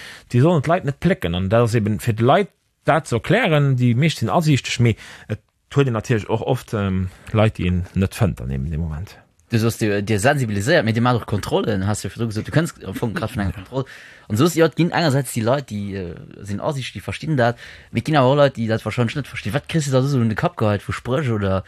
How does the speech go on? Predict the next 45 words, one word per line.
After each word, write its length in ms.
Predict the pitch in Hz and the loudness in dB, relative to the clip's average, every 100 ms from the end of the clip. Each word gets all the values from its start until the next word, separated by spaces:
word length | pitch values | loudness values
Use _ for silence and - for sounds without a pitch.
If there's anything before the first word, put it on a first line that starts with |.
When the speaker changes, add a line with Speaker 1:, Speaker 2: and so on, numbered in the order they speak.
| - - - - | -10 -20 -20 -10
Speaker 2:
wo 60 | 113 | -8
du 0 | |
siehst, 360 | 104 123 120 | -2 0 0
das 160 | 110 - | -4 -4
wirklich 200 | 127 - | -6 -6
der 80 | 101 | -6
vierste 420 | 131 123 104 98 | -4 -4 -4 -4
Steier, 540 | - 127 135 113 110 | -4 -2 0 2 0
dann, 400 | 101 101 104 101 | 0 -2 -2 -2
ich 160 | 98 - | -4 -6
weiß 140 | 110 | -8
nicht. 120 | 101 - _ _ _ _ 120 | -8 -10 _ _ _ _ -2
Speaker 1:
Ich 120 | - | 2
muss 160 | 143 | 4
sagen, 220 | 175 160 127 | 4 2 2
ähm, 520 | 120 120 120 117 117 | 2 2 2 2 4
das 120 | 110 - | 2 2
war 100 | 120 | 2
ein, 180 | 127 135 | 4 2
zwei 180 | - | 4
Mal 180 | 110 165 | 4 4
bis 220 | 151 117 117 | 4 4 4
dahin, 140 | 113 | 4
das 160 | 107 - | 4 2
war 160 | 113 | 2
von 100 | 98 | 4
Nacht 300 | 117 135 - | 4 2 2
dünn, 280 | 120 127 104 | 4 4 4
hat 160 | 104 117 | 2 0
das 100 | 104 | 0
sich 40 | |
irgendwann 280 | 123 113 95 | 0 2 2
angependelt. 960 | 95 - 151 135 120 127 113 104 101 - - - - - - | 0 2 0 2 2 2 4 4 4 0 -18 -18 -18 -20 -8
Ähm, 320 | - 98 98 - | 0 2 2 0
es 100 | - | 2
gibt 120 | 135 | 4
immer 160 | 120 110 | 6 6
Leute, 240 | 127 139 | 4 2
die 80 | 107 | 2
mengen, 320 | 117 127 110 | 2 2 4
es 180 | 101 95 | 4 2
gibt 220 | 107 87 | 0 0
für 100 | - | 4
alles 180 | 101 101 | 4 2
hier. 300 | - 131 165 | 2 4 4